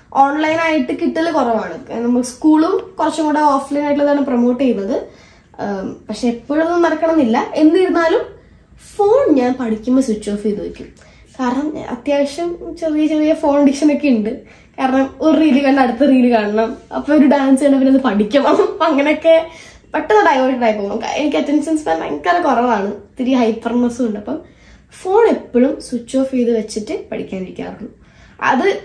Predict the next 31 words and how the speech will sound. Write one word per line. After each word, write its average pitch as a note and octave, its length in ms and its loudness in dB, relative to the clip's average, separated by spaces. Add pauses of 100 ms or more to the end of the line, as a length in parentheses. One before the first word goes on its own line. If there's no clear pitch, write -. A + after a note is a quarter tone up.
(120)
ചെറിയ D#4+ 320 0
ടൈമിലൊക്കെ A4 480 2
പഠിക്കാനിരിക്കണമെങ്കിൽ F#4 500 2
അല്ല, A3+ 180 0
അല്ലാണ്ട് D4 300 -2
ഇപ്പൊ F4 120 -8
നമ്മളൊരു F4 380 0 (380)
മൂന്ന് E4 340 0
മണിക്കൂറൊക്കെ, C#4+ 560 0
ഞാൻ C#4+ 160 0
രാവിലെ C4 300 2
ഒരു C#4 220 0
പത്ത് - 260 -4
മണിക്കൊക്കെ C4 320 0
പഠിക്കായിരുന്നു, A#3+ 560 2
ഒരു A#3+ 160 2
മണി A#3 180 2
വരെയൊക്കെ A3+ 280 0
ചിലപ്പോൾ A3+ 240 -6
കണ്ടിന്യൂസ് A3+ 320 -2
ആയിട്ട് A#3 160 -4
ഇരുന്ന് A#3 160 -2
പഠിക്കും. G3+ 400 -8 (420)
അങ്ങനെയാണെങ്കിൽ D#4+ 680 2
ഞാൻ D#4 160 0
എന്റെ D#4 280 0
ഫോൺ D4 360 -4
സ്വിച്ച് A#3+ 280 -4
ഓഫ് A#3 100 -2
ചെയ്ത് G#3+ 220 -2
വെക്കും. - 220 -12